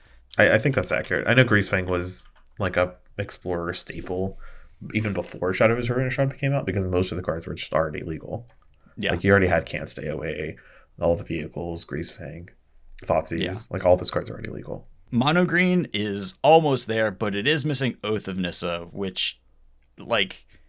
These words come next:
Speaker 2: it's the only deck in Pioneer that gets to just play Ponder, and this version doesn't get to play Ponder, and that does make it significantly weaker.
Speaker 1: Uh, yeah.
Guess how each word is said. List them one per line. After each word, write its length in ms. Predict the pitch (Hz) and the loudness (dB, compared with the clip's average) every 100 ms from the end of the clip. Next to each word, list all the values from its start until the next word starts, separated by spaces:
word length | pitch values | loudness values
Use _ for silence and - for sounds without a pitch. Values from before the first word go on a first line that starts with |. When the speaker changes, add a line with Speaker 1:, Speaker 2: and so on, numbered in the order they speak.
| _ _ _ _ _ - | _ _ _ _ _ -8
Speaker 2:
it's 200 | 113 - | -4 2
the 80 | 160 | 4
only 200 | 175 175 | 4 2
deck 180 | 160 147 | 2 2
in 80 | 123 | 2
Pioneer 380 | 123 120 113 | 2 2 0
that 100 | 104 | -2
gets 240 | 92 101 - | -2 -2 -2
to 80 | 92 | -6
just 260 | 95 - | -6 -8
play 360 | - 95 98 90 | -8 -2 0 -2
Ponder, 760 | - 87 92 98 117 127 117 _ _ - - | -4 -6 -2 0 0 0 -4 _ _ -12 -2
and 440 | 104 95 95 92 | 4 4 4 0
this 240 | 98 92 | -2 -4
version 400 | - 98 92 90 | -2 -4 -2 -4
doesn't 300 | 90 92 90 | -2 -4 -4
get 160 | 85 - | -8 -10
to 80 | 85 | -10
play 200 | - 82 | -6 -6
Ponder, 380 | - 76 71 76 | -6 -10 -6 -4
and 120 | 95 | -2
that 120 | 92 | 0
does 180 | 117 92 | 0 0
make 220 | 92 87 | -2 0
it 260 | 82 - _ | -2 -4 _
significantly 720 | - - 98 82 78 - - 69 | -4 -4 -2 -6 -6 -10 -12 -12
weaker. 440 | 65 - 58 127 _ _ _ _ _ _ - - - - - | -12 -10 -8 -10 _ _ _ _ _ _ -20 -18 -18 -2 4
Speaker 1:
Uh, 220 | 135 127 - - | 6 4 -2 -8
yeah. 340 | - 120 120 | 2 6 6